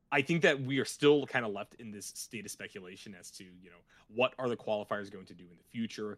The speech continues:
How can we gauge their skill level when, you know, these teams aren't playing against one another outside of these kinds of tournaments? Uh,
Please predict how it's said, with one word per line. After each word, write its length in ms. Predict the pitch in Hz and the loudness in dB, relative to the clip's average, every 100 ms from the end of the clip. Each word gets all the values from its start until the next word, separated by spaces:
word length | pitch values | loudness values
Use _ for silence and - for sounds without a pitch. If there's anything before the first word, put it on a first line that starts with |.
| - - | -10 -4
How 120 | 113 | -2
can 120 | 123 | -2
we 100 | 110 | -6
gauge 340 | 101 98 98 98 | -8 -12 -14 -14
their 120 | 98 | -14
skill 300 | - - 95 | -14 -14 -14
level 300 | 92 92 90 | -16 -16 -18
when, 240 | 92 87 85 | -18 -20 -20
you 60 | 82 | -20
know, 80 | 85 | -20
these 140 | 92 | -20
teams 240 | - 104 92 | -18 -16 -14
aren't 160 | 117 104 | -14 -14
playing 220 | 104 95 | -16 -18
against 260 | 90 90 90 | -18 -20 -20
one 140 | 92 | -20
another 500 | 90 85 85 87 87 _ _ - | -20 -20 -20 -20 -20 _ _ -12
outside 480 | 101 - - 95 90 | -10 -10 -8 -8 -10
of 160 | 87 | -14
these 160 | 98 90 | -18 -16
kinds 240 | 92 87 | -16 -18
of 60 | 90 | -18
tournaments? 640 | - 87 85 87 90 - - | -18 -18 -18 -20 -16 -14 -4
Uh, 320 | 123 107 95 | -2 0 -2